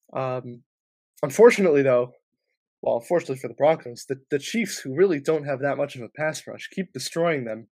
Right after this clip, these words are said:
um, and pressuring them, uh, bu-, destroying that offensive line. They had five sacks the first time they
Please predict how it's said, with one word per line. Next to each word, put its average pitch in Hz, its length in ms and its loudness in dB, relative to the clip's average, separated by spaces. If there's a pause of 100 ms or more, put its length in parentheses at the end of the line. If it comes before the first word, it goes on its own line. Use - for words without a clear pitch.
(800)
um, 127 360 -4
and 127 200 -10
pressuring 165 420 -2
them, 120 260 -6
uh, 127 40 -10 (180)
bu-, 143 220 -4 (260)
destroying 165 340 0
that 131 120 0
offensive 131 420 -6
line. 147 180 -2
They 127 60 -2
had 131 100 -6
five 170 300 0
sacks 151 340 -2
the - 80 -16
first 180 340 -2
time 123 200 -6
they 123 80 -8